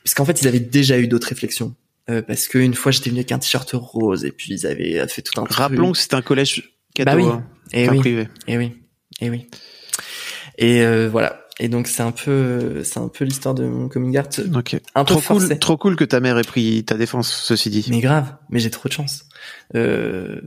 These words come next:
Speaker 2: Et ton père vis-à-vis de tout ça ?
Speaker 1: Et je l'ai, en fait, je l'ai appelé juste après ma mère.
Speaker 2: OK.
Speaker 1: Je lui ai dit et, euh, il, il m'a dit, euh, ah, euh, OK. <laughs> Enfin, vraiment, c'était pas pareil. Il me dit, euh, OK, bah, ça change rien,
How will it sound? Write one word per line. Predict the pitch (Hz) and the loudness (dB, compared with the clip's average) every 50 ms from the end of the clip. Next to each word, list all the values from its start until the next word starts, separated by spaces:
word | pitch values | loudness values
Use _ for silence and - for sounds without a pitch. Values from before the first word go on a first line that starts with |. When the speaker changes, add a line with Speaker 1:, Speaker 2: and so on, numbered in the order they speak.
| - 120 | -2 -2
Speaker 2:
Et | 123 | 2
ton | - 143 139 | 2 2 0
père | 131 - 190 208 208 - 160 | 2 2 2 2 2 0 -4
vis-à-vis | 143 127 123 127 135 127 139 | -2 0 2 2 2 2 0
de | 127 _ _ _ - | -6 _ _ _ -4
tout | - 143 123 | 0 0 2
ça ? | - 151 156 185 202 - | 2 0 -2 -2 -4 -2
Speaker 1:
Et | 143 | 0
je | - 151 | 0 0
l'ai, | - | 2
en | 143 143 | 2 0
fait, | 175 165 | 0 2
je | 147 143 | 2 2
l'ai | 123 | 2
appelé | 120 - 131 | 2 0 -2
juste | 123 120 123 135 135 - 147 | -4 -2 -2 -2 -2 -2 -2
après | 139 135 139 | -2 0 0
ma | 135 120 | 0 0
mère. | 120 120 120 - - _ _ - 175 | -2 -4 -6 -10 -18 _ _ -6 -6
Speaker 2:
OK. | 135 - 123 107 - _ - | -2 -2 -2 -4 -4 _ -8
Speaker 1:
Je | 123 120 | -6 -2
lui | 120 120 | 2 2
ai | 120 | 2
dit | 120 127 139 160 165 - - | 2 2 2 2 2 0 0
et, | 113 120 120 120 120 123 117 107 101 90 | 0 2 4 4 4 2 2 0 -2 -2
euh, | 98 - 50 | -4 -6 -6
il, | 50 - - - - - - | -8 -10 -10 -12 -16 -14 -10
il | - - | -8 -6
m'a | 104 110 - | -4 -4 -4
dit, | 131 131 135 139 | -4 -6 -6 -4
euh, | - - - - | -6 -4 -2 -2
ah, | - - 320 330 330 - - - - | -2 0 0 -2 -4 -4 -4 -6 -6
euh, | - - - 50 - - - | -8 -10 -10 -12 -16 -16 -6
OK. | - 156 160 - - 127 - | -4 -4 -4 -2 -4 -4 -2
<laughs> | 160 - - - 139 135 139 165 180 147 147 175 156 143 143 139 139 139 214 226 233 - - 214 - - 170 165 175 - - | -2 0 2 2 2 2 4 2 2 2 4 2 4 4 4 4 2 0 -2 -4 -6 -6 -8 -10 -10 -12 -12 -14 -14 -4 -2
Enfin, | - - - - - - - 202 160 151 | -2 -2 -2 -2 -4 0 0 2 2 4
vraiment, | 147 139 143 156 175 208 226 | 4 4 4 4 4 4 2
c'était | 220 - 143 131 131 | 0 0 -2 -2 0
pas | 135 165 160 | 2 0 0
pareil. | - - - 165 170 185 202 185 | 0 -2 -4 -2 0 2 2 4
Il | 160 | 4
me | 143 | 2
dit, | 139 151 165 185 | 2 2 2 2
euh, | 165 143 139 | 2 4 4
OK, | 139 151 175 185 - 170 190 208 | 4 4 2 2 2 2 2 2
bah, | 170 135 127 | 2 0 0
ça | - 135 | 0 0
change | 131 - 143 120 117 117 | -2 -2 -4 -4 -2 -2
rien, | 113 117 120 131 | 0 0 2 2